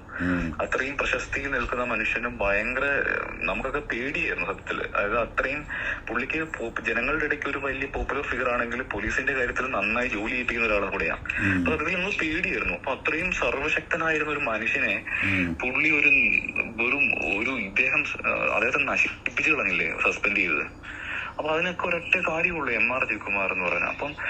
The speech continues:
Speaker 2: ഇദ്ദേഹം ഇത്രയും ഗവൺമെന്റിന് വേണ്ടപ്പെട്ട ആളായിട്ട് നിൽക്കുകയാണ്. അപ്പൊ
Speaker 1: അയാൾ
Speaker 2: അത്രയും
Speaker 1: ഗവൺമെന്റിന്
Speaker 2: സർവശക്തനായി
Speaker 1: വേണ്ടപ്പെട്ട
Speaker 2: നിൽക്കുന്ന
Speaker 1: ആള-,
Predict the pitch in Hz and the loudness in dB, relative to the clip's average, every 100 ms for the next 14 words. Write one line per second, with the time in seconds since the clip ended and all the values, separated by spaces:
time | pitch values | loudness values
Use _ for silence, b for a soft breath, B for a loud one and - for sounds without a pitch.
0 | B B - - - 165 - 156 156 165 | B B 0 0 0 -2 -2 0 0 2
1 | 165 160 180 143 131 139 147 151 147 123 | 2 2 2 0 2 2 0 0 0 0
2 | 131 - 147 139 123 127 123 120 - 110 | -2 -2 -2 -2 -2 -2 -2 -2 -2 0
3 | 90 82 - - - B B B B - | 0 -2 -4 -12 -14 B B B B -8
4 | - - 120 147 185 185 175 175 180 180 | -2 2 6 6 8 10 10 10 8 10
5 | 180 175 170 170 160 151 151 - | 10 10 8 8 10 12 10 10